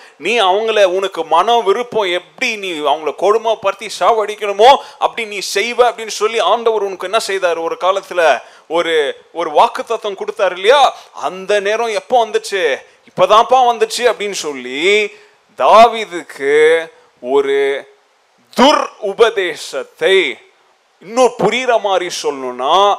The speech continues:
ஆண்டவர் சொல்லாத ஒரு தீர்க்க தரிசனத்தை ஆண்டவர் சொன்ன மாதிரி ஒரு கள்ள தீர்க்க தரிசனத்தை யார் சொன்னதாக சொல்லி அவங்க கிட்ட சொல்றாங்க? ஆண்டவர் பெயரை யூஸ் பண்ணி அங்க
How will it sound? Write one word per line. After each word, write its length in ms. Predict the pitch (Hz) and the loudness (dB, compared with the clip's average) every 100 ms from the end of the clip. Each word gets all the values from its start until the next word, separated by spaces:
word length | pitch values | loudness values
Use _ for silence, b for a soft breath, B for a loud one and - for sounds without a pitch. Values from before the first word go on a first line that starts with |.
| B B | B B
ஆண்டவர் 800 | - 127 185 220 220 214 196 190 | 0 4 6 4 2 2 2 2
சொல்லாத 1120 | 160 - 160 165 202 214 214 214 220 226 226 208 | 0 -4 -2 -2 -2 2 2 4 4 4 4 2
ஒரு 320 | 185 156 143 | 0 -2 -6
தீர்க்க 380 | 151 190 180 151 | -6 -8 -6 -6
தரிசனத்தை 1120 | 127 127 131 - 117 110 _ 143 190 208 180 B B | -2 -4 -4 -10 -10 -14 _ 0 4 2 0 B B
ஆண்டவர் 600 | 143 190 190 175 160 143 | 2 2 2 2 4 2
சொன்ன 520 | - - 147 170 160 | -2 -8 -8 -4 -4
மாதிரி 760 | 127 123 131 131 151 202 226 - b | -2 -2 -2 -4 -4 -4 -4 -10 b
ஒரு 300 | 139 147 143 | -4 -4 -4
கள்ள 580 | - 175 202 226 233 220 | -4 -2 -2 0 2 4
தீர்க்க 520 | - - 180 202 - | 2 -8 -10 -8 -2
தரிசனத்தை 1120 | 175 160 160 - 151 139 - 135 165 254 202 - B | 0 2 0 -6 -8 -8 -4 2 4 4 2 -2 B
யார் 380 | 113 135 180 214 | -8 0 2 2
சொன்னதாக 880 | - - 196 202 214 208 220 233 226 | 0 -2 -2 0 2 6 6 4 0
சொல்லி 320 | 220 202 202 | -2 -2 -2
அவங்க 280 | 196 185 185 | -4 -4 -8
கிட்ட 240 | 180 170 170 | -10 -6 -4
சொல்றாங்க? 600 | 165 151 135 123 113 101 b b b | 0 0 0 -2 -2 -4 b b b
ஆண்டவர் 880 | - 123 156 185 190 185 185 170 - | -2 4 6 4 2 0 2 0 0
பெயரை 580 | 165 165 175 170 160 160 | 2 2 2 0 -2 -2
யூஸ் 260 | 175 - - | -4 -4 -10
பண்ணி 200 | 160 165 | -10 -10
அங்க 160 | 147 | -10